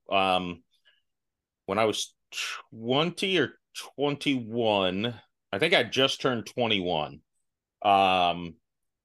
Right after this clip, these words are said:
I was, I mean, I, I almost committed suicide. Um, but at the time,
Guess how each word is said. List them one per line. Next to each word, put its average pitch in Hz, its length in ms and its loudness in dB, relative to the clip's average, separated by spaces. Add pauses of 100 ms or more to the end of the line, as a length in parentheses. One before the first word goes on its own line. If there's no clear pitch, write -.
(220)
I 123 680 4
was, 110 880 0
I 107 100 -2
mean, 110 140 0
I, 117 220 2
I 107 240 2
almost 135 500 4
committed 104 320 0
suicide. 87 480 -2 (500)
Um, 98 680 4
but 123 240 2
at 180 180 2
the 214 100 6
time, 123 640 0